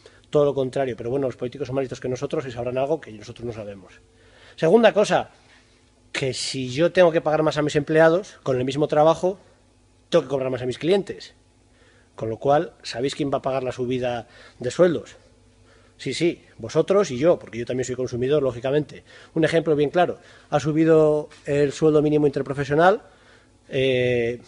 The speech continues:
y en el restaurante al que vamos a comer habitualmente, pues el menú en vez de valer diez, vale once euros, que parece una bobada, pero ahí tienes un eurico más, un eurico para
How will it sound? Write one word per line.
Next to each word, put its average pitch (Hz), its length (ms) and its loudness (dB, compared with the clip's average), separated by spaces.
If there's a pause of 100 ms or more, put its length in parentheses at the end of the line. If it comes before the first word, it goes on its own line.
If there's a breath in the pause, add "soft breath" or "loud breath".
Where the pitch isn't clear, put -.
y 156 80 -12
en 127 80 -6
el 131 60 -4
restaurante 139 320 -2
al 131 40 -2
que 143 60 0
vamos 139 160 2
a 139 60 -4
comer 139 180 2
habitualmente, 151 560 2
pues 151 160 -12
el 123 80 -6
menú 120 160 -2
en 131 80 -2
vez 135 60 0
de 135 40 -2
valer 135 220 0
diez, 190 140 -2
vale 151 180 0
once 139 260 -4
euros, 98 440 -10
que 110 100 -10
parece 117 200 -10
una 135 80 -2
bobada, 220 360 2
pero 208 320 -4 (220 soft breath)
ahí 139 160 0
tienes 147 200 -2
un 147 100 0
eurico 131 260 -2
más, 104 260 -10 (300)
un 135 60 -4
eurico 156 340 -2
para 120 420 -4